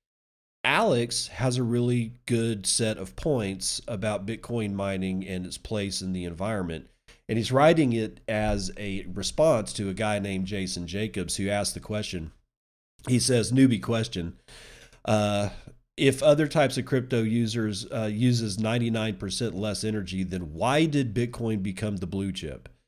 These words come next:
If Ethereum can convert, uh, can Bitcoin convert as well?" Oh, God, this is, I know, don't,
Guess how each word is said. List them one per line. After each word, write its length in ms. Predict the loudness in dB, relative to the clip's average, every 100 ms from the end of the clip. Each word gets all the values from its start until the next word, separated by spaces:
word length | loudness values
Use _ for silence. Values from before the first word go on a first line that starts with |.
| _ _ _ -4
If 140 | -2
Ethereum 580 | -2 2 4 6 4 4
can 160 | 0
convert, 640 | 0 -2 -2 -2 -2 -2 -8 -20 _ -20 _ -6
uh, 240 | -2 -2 -2
can 240 | 0 0
Bitcoin 520 | 2 2 2 0 0 0
convert 420 | -4 -2 -2 -4
as 160 | -6
well?" 460 | -2 0 2 0 -6
Oh, 100 | -12 -20 -16
God, 380 | -12 -10 -10
this 180 | -10 -12
is, 240 | -12 -12 -8
I 100 | -4
know, 340 | -4 -4 -6
don't, 360 | -4 -2 -2